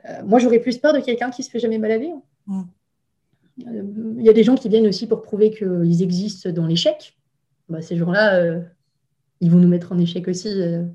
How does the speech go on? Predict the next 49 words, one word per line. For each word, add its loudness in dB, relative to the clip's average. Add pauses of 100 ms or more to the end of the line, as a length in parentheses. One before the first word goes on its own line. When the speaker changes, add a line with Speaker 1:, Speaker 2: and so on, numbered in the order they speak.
(200)
Speaker 1:
pas -4
volontairement, 0
mais -2
ça, -8
ça -6
va -2
les, -4 (640)
donc, -12 (600)
entre -4
les 2
schémas -2
des -2
gens, -2
les 4
nôtres, -2
tout -20
ça -4
mélangé, -4
euh, -6 (1040)
faut -14
bien -6
qu'on -8
trouve -10
un, -4 (480)
un -10
moyen 6
de 0
s'en -6
sortir, -12
quoi. -8
Mais, -4
euh, -6 (480)
mais -6
je -12
crois -6
que -10
le -8
plus -10
grave 0
pour -6
moi, -2
c'est -12
quand -10
on -4
s-, -16 (160)
se -16
sentir -10
trop -4
légitime -2